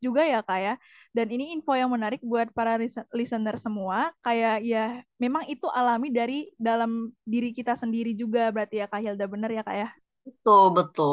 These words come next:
Speaker 2: Jadi proses dalam diri kita itu, eh, nggak, nggak bisa secepat itu gitu ya, secara
Speaker 1: Benar, benar.
Speaker 2: biopsikososial. Eh, dan ini bukan, bukan fenomena psikologis aja, tapi biologisnya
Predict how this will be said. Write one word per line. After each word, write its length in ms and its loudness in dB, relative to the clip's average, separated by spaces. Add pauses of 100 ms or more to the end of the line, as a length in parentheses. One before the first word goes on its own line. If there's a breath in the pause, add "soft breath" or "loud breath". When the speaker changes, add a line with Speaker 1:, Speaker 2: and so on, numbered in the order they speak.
(160)
Speaker 2:
Jadi 120 0 (120)
proses 360 -2 (100)
dalam 300 2
diri 220 0
kita 240 -4
itu, 140 0 (580 loud breath)
eh, 220 8
nggak, 160 -2 (200)
nggak 180 2
bisa 220 -6
secepat 400 -2
itu 280 2 (300)
gitu 220 2
ya, 100 8 (100)
secara 240 0 (240)
Speaker 1:
Benar, 400 0
benar. 240 -10
Speaker 2:
biopsikososial. 260 2 (320)
Eh, 160 0
dan 180 2
ini 160 2
bukan, 580 -2
bukan 300 -4
fenomena 800 2 (240)
psikologis 640 0
aja, 440 2 (200)
tapi 300 0
biologisnya 520 -2